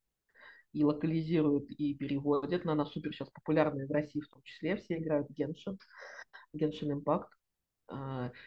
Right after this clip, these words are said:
и поэтому мне кажется, что если, э, так хорошо востребованы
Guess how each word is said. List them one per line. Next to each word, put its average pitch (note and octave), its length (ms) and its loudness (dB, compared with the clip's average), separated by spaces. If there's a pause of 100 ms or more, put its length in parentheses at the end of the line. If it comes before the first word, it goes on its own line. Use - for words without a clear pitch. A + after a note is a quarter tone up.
(120)
и D#3+ 80 -4
поэтому G#3+ 460 4
мне F3+ 260 6
кажется, F3 500 0
что D#3+ 500 2
если, D3+ 600 2
э, C#3 600 -6
так C#3 160 -6
хорошо E3 360 -4
востребованы D#3 640 0